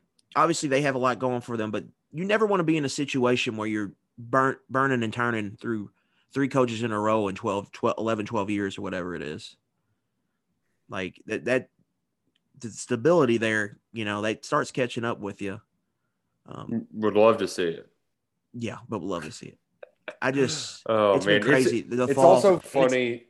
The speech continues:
Speaker 1: it's more evidence to the, if Kentucky beats you, if you're in the S E C and you let Kentucky beat you, that can just, it can just spiral your coaching career. Pruitt
Speaker 2: Well,
Speaker 1: last season,
Speaker 2: uh-huh.
Speaker 1: Spurrier, we've seen Spurrier.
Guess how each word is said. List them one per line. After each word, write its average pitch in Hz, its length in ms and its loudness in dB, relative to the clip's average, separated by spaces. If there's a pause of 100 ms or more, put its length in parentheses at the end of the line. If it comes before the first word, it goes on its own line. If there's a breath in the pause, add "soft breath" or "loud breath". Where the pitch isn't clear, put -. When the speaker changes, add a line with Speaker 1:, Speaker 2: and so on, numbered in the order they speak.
(320)
Speaker 1:
it's 156 120 -10
more 202 180 8
evidence 202 380 6
to 180 100 6
the, 147 280 0
if 131 180 -4
Kentucky 170 380 0
beats 143 320 -2
you, 107 140 -2
if - 1200 -18
you're 156 80 0
in 170 60 0
the 160 60 4
S 160 140 0
E 147 40 -2
C 139 260 0
and 120 100 0
you 120 60 -2
let 117 140 0
Kentucky 113 340 -6
beat 104 180 -6
you, 104 80 -6
that 107 160 -4
can 113 140 -14
just, 101 360 -10
it - 100 -16
can 107 100 -14
just 104 220 -8
spiral 104 640 -2 (360)
your 113 120 -6
coaching 107 340 -4
career. 90 340 -12 (480)
Pruitt 151 260 4
Speaker 2:
Well, 127 80 2
Speaker 1:
last 131 260 0
season, 131 480 -2 (160)
Speaker 2:
uh-huh. 101 160 -4
Speaker 1:
Spurrier, 143 280 4
we've 131 140 -4
seen 151 160 -6
Spurrier. 127 720 0